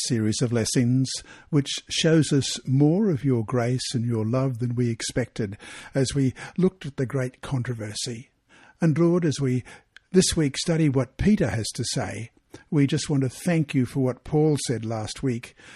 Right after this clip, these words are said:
and what we've learnt through all these lessons. We pray that your Holy Spirit will be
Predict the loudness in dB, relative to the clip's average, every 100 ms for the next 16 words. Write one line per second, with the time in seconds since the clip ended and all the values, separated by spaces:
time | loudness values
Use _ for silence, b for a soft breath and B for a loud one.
0 | B 0 0 0 -2 2 4 4 4 0
1 | 0 2 0 0 -2 -4 -8 -8 -10 -12
2 | -6 -4 -2 0 0 0 0 -2 0 2
3 | 2 2 -2 -2 0 0 -2 -4 -2 -2
4 | -2